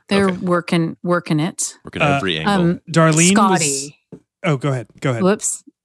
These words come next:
Speaker 1: Was Scotty, the, the initial question was, was Scotty a superfluous character?
Speaker 2: Yeah.
Speaker 3: Yeah.
Speaker 2: I felt like they could have found out
Speaker 1: Um,
Speaker 2: that information on their own without an extra character being added in. She was beautiful, though.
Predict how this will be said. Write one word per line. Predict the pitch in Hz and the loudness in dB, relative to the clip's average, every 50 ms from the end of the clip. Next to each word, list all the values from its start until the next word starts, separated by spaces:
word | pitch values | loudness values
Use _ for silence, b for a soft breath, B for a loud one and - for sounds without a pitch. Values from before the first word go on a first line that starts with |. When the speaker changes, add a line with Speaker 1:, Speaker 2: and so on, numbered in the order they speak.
| _ - | _ -2
Speaker 1:
Was | 180 190 196 180 | 0 0 0 0
Scotty, | - - - 180 165 165 165 165 160 | -2 -2 -2 -2 0 0 0 -2 0
the, | - 170 170 165 165 - | 0 0 0 0 -2 -2
the | - 170 170 | 0 2 2
initial | 165 160 160 165 160 - - 165 | 4 4 4 2 2 0 -2 -6
question | - 165 151 147 - 165 151 | -4 -6 -6 -4 -2 -2 -2
was, | 151 147 - - - | -2 -2 -4 -4 -4
was | 156 147 | -4 -4
Scotty | - - - 143 139 143 139 139 | -4 -4 -4 -4 -2 -2 -2 -2
a | 139 139 | -2 -2
superfluous | - - - - - 147 - - 139 139 - - - 143 143 151 - - - | -4 -6 -8 -8 -10 -10 -8 -8 -10 -10 -10 -10 -8 -8 -8 -6 -8 -8 -10
character? | - - - - - - - - 113 | -10 -10 -12 -12 -12 -12 -10 -6 -4
Speaker 2:
Yeah. | 113 101 85 73 69 73 67 - _ | -2 -2 -2 -2 -4 -6 -8 -12 _
Speaker 3:
Yeah. | - 143 127 117 107 107 107 - | -8 -6 -6 -6 -6 -10 -12 -12
Speaker 2:
I | - 107 | -12 -8
felt | - 151 147 | -6 -4 -4
like | 147 143 120 | -2 -2 -4
they | 123 113 | -4 -6
could | - 120 110 | -4 -4 -4
have | 101 - | -2 0
found | 104 101 95 90 90 | 0 2 2 2 2
out | 87 | 4
Speaker 1:
Um, | 85 | 4
Speaker 2:
that | 87 87 85 | 2 2 0
information | 85 78 87 80 80 80 76 - 87 | -6 -8 -8 -8 -8 -8 -8 -8 -10
on | 78 76 | -10 -10
their | 76 76 64 | -10 -12 -12
own | 65 78 78 76 76 | -12 -12 -12 -12 -12
without | 71 71 73 71 69 71 | -12 -10 -10 -10 -10 -12
an | 73 71 | -12 -14
extra | 71 - - - 73 | -16 -16 -14 -16 -16
character | - - 76 76 71 - - 71 | -14 -12 -12 -12 -12 -12 -14 -14
being | - 76 76 73 | -12 -12 -12 -12
added | 71 71 71 78 - | -12 -12 -12 -14 -14
in. | 78 71 73 80 87 _ _ _ _ _ _ _ _ _ _ _ _ _ _ _ _ _ _ _ | -14 -14 -14 -16 -18 _ _ _ _ _ _ _ _ _ _ _ _ _ _ _ _ _ _ _
She | - - 107 | -2 0 2
was | 123 139 107 | 2 0 -2
beautiful, | 85 80 85 85 95 101 - - - - | -4 -6 -6 -4 -4 -6 -8 -10 -14 -12
though. | 76 76 80 98 110 | -10 -12 -12 -12 -16